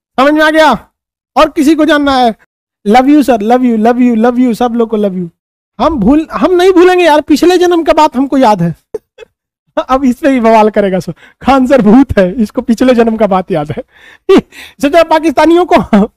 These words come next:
<laughs> मजाक और सीरियस में अंतर ही समझ में नहीं आता है। <laughs> वो सब किस दुनिया में है सब, अभी समझ में नहीं आता। <laughs> चाइना ने पाकिस्तान वालों को बहुत बुरा चूना लगा दिया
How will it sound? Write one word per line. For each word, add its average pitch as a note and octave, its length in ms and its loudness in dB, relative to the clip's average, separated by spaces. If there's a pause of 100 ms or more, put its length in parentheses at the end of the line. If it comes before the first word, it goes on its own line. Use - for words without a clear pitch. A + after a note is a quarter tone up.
<laughs> - 0 -
मजाक B3+ 460 0
और D#4+ 100 4
सीरियस D4 460 2
में D4+ 120 2
अंतर B3 260 2
ही E4 80 0
समझ B3 280 0
में G3+ 120 -2
नहीं F3 160 -4
आता D3+ 240 -12
है। D#3 60 -12 (440)
<laughs> D#4+ 100 -2 (1700)
वो F#4 60 0
सब F#4+ 280 -2
किस G#4+ 180 2
दुनिया D#4 460 2
में B3+ 160 4
है C4 120 2
सब, A#3+ 260 -6 (320)
अभी D#4+ 200 4
समझ D4+ 260 2
में B3+ 160 4
नहीं A#3 200 0
आता। D#3+ 300 -8 (440)
<laughs> E4+ 140 4 (1080)
चाइना D#4+ 380 2
ने F#4 100 0
पाकिस्तान E4 540 0
वालों E4 200 2
को D#4 60 -4
बहुत D#4 180 0
बुरा D4+ 220 2
चूना C4+ 340 0
लगा A#3+ 240 2
दिया G3 180 -2